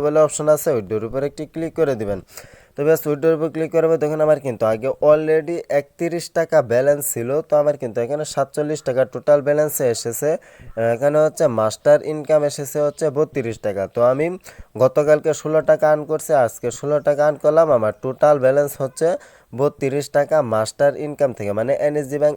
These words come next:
অ্যাকাউন্ট থেকে আমার টোটাল ইনকাম আসছে। আর আগে থেকে হচ্ছে পনেরো টাকা রেফার কমিশন আসছে, যার কারণে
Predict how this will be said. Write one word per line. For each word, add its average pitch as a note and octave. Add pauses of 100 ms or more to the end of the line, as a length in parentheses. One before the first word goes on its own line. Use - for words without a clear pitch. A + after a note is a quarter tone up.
অ্যাকাউন্ট C#3+
থেকে C#3+
আমার D3
টোটাল C#3 (100)
ইনকাম D3
আসছে। D#3+ (520)
আর G#2+
আগে A#2
থেকে C#3+
হচ্ছে D#3 (100)
পনেরো B2
টাকা C3+ (120)
রেফার C3+
কমিশন D3
আসছে, C#3 (140)
যার G#2+
কারণে B2